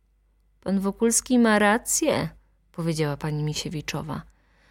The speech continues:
Pani Stawska zaczęła się śmiać. „O, ja i święta”, odparła. „Gdyby kto mógł zajrzeć w moje serce, dopiero przekonałby się, jak dalece zasługuje na potępienie.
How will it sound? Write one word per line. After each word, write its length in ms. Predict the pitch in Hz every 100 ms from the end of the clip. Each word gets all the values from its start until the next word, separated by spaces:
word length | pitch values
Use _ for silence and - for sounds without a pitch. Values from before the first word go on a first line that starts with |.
| _ -
Pani 220 | 196 208
Stawska 540 | - 247 240 - 214
zaczęła 480 | 196 170 175 151 147
się 240 | - 147
śmiać. 600 | 151 - 147 156 - - - _ _ _ _ -
„O, 380 | 185 202 208 - - - _ -
ja 360 | 180 196 220
i 180 | 240 233
święta”, 800 | - - 226 233 226 226 190 190 - _ _ _
odparła. 520 | - - 165 160 156 160 _ _ _
„Gdyby 340 | 196 214 208 226
kto 240 | - 233
mógł 280 | 254 262 226
zajrzeć 520 | 214 226 269 269 240
w 40 | 233
moje 260 | 226 220
serce, 500 | 220 - 247 - 262
dopiero 460 | 220 208 254 277 262
przekonałby 720 | - - 208 214 220 208 196
się, 200 | - 202 - _ _ 202
jak 220 | 208 196
dalece 580 | 208 202 247 320 311 247
zasługuje 800 | 226 - 214 196 190 190 185
na 140 | 185 180
potępienie. 1040 | - 175 180 180 175 165 170 170 165 165